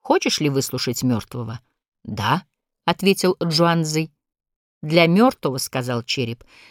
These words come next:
нет ни царя наверху, ни слуг внизу, нет для него и смены времен года. Спокойно следует он за годовыми циклами неба и земли. Такого счастья нет даже у царя, обращенного лицом к югу».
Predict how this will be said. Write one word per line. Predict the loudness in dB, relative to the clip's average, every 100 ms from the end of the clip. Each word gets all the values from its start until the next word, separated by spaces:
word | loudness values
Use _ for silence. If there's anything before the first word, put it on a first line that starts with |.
| 2
нет | 6 6 4
ни | 0
царя | 2 2 4 4 4
наверху, | 4 2 0 -4 -2 -4 _ _
ни | 0 0
слуг | 2 2 2 2
внизу, | 2 4 4 0 -2 _ _ _ _ _ _ 4
нет | 6 6
для | 4 4
него | 6 4
и | 4 0 0 0 -4
смены | -4 2 2 4 2
времен | 2 2 2 2
года. | 4 4 2 -4 _ _ _ _
Спокойно | -8 -2 -2 2 4 4
следует | 2 2 2 2 2
он | 2 0 -2
за | 0 2
годовыми | 4 4 4 2 0
циклами | -2 -2 0 2
неба | 4 2 2 0
и |
земли. | 2 2 2 0 -4 _ _ _ _ _ _ -10
Такого | -4 0 2 2
счастья | 2 0 0 4
нет | 4 4
даже | 2 2 0
у |
царя, | 0 2 2 2
обращенного | 2 0 0 2 4 4 2
лицом | -2 -2 0 0
к | -2
югу». | -2 -2 -4